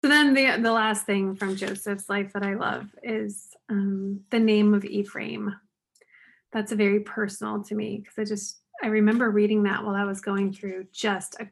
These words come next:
crappy time in Guantanamo Bay, and how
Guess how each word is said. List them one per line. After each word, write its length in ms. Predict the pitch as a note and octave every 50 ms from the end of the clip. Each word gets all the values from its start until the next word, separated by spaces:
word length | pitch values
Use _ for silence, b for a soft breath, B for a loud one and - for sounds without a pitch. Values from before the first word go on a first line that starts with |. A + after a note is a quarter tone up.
| _ _ _
crappy 1120 | - - - - D#4+ E4+ F4 F4+ F4+ F4+ F4+ - - G#4+ G#4+ G#4 G#4 G#4 G4+ E4 D4 C4+ A#3+
time 680 | G#3 A3+ A#3 A3+ A3 G#3 G3+ G3 G3 G3+ G3 G3+ C4+ -
in 180 | C4 G#3+ G#3
Guantanamo 500 | G3 G3 F#3+ F#3+ F#3+ - G#3 F#3+ F#3+ F#3+
Bay, 420 | F#3+ F#3+ F#3 G3 - D3 G#2 - _ b b b b b b _ _ _ _ _ _ _ _ _ _ -
and 160 | B3 A3 G#3
how 760 | G3+ G#3+ A3 G#3+ G#3 G#3+ G#3+ G#3+ G#3 G#3 G3+ G#3 A#3 - -